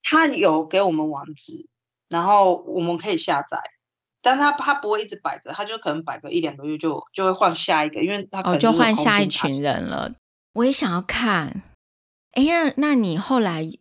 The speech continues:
Speaker 2: 就是说你说这个大爆发的极光是怎样？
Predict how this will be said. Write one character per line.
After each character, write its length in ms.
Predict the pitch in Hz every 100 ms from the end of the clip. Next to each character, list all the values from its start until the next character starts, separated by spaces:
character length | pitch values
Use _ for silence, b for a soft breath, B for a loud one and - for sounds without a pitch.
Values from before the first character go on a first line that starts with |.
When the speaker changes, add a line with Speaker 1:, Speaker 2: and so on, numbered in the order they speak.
| -
Speaker 2:
就 140 | -
是 60 | 262
说 220 | 254 240
你 100 | 202
说 180 | 165 214
这 100 | 220
个 100 | 185
大 240 | 185 180
爆 260 | 170 180 165
发 280 | - 165 156
的 100 | 156
极 240 | - 143
光 280 | - 147 151
是 160 | -
怎 300 | 147 - -
样？ 340 | - - -